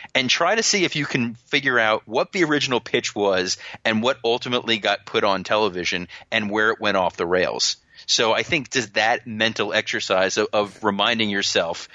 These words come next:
um, that this isn't real, this isn't real,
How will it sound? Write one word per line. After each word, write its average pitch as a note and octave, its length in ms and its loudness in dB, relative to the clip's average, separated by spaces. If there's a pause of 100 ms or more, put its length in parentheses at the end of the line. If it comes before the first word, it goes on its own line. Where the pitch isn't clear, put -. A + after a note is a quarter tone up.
(240)
um, F#2 600 0
that G#2 320 0
this A#2 200 0
isn't A#2 260 -2
real, G2+ 340 0
this G2+ 220 0
isn't G#2 240 -2
real, G2 360 2